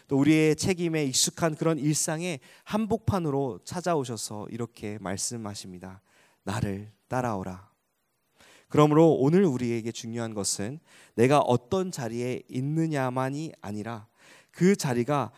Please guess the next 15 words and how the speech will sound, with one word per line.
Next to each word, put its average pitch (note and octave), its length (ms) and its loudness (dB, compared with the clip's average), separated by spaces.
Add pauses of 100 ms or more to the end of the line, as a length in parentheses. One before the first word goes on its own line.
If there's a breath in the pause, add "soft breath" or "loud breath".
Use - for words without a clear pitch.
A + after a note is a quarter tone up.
(160 soft breath)
누구의 B2+ 560 -8
다스림 A#2+ 760 -6
아래 F#2+ 260 -6
있는가라는 G2 1300 -12
그런 G2 260 -12
질문입니다. F2+ 760 -8 (920 loud breath)
복음 C#3 240 6
앞에서 D3 340 4
다시 B2+ 580 -2
우리의 A2+ 460 -6 (220)
방향을 G#2+ 480 -8 (260)
돌리는 G2 500 -6
하루가 C3 360 -6
되기를 F#2 400 -10
소망합니다. F#2+ 760 -8